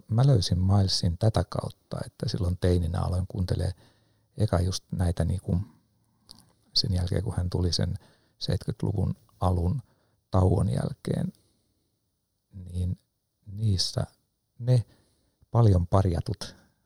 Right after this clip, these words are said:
paluulevyt, ne oli mulle tosi tärkeitä. Ja sitten niinku niiden avulla mä oon sit tietysti tutustunut Herran koko tuotantoon ja mennyt sitten sinne ihan juurille.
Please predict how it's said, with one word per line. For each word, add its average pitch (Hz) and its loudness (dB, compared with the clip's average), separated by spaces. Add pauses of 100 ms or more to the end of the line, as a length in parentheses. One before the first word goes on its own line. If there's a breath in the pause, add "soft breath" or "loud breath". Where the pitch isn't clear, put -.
(380 soft breath)
paluulevyt, 87 2 (140)
ne 117 2
oli 120 6
mulle 101 4 (140)
tosi 92 2
tärkeitä. - -2 (440 loud breath)
Ja - -6 (180)
sitten 104 0
niinku 101 2
niiden 107 6
avulla 87 0
mä 85 -2
oon 87 -2
sit - -4 (160)
tietysti - -4
tutustunut - -4 (460)
Herran 95 -2
koko 92 -4 (200)
tuotantoon - -4
ja - -4 (180)
mennyt - -4
sitten - -8
sinne - 0
ihan 113 0
juurille. - -2